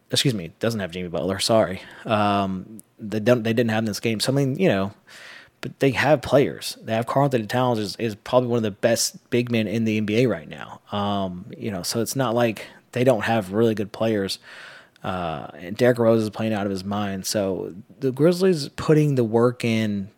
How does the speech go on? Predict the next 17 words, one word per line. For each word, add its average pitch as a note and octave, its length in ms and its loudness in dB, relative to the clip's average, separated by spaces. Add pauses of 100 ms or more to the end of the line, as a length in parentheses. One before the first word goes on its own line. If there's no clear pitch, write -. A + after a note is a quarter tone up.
(160)
and, G#2+ 340 -6
and G#2 260 -8 (320)
putting C#3 380 2
teams A#2+ 400 -2
in G#2 120 -4 (100)
bad G#2+ 400 0 (200)
situations G#2+ 880 -2 (520)
and B2+ 80 2
uncomfortable A#2+ 460 2
situations, A2 800 0 (380)
it G2 140 -10
clearly F3+ 440 8
is B2+ 120 4
going B2+ 240 6
a A2+ 60 4
long G#2+ 340 2
way. F#2+ 320 -4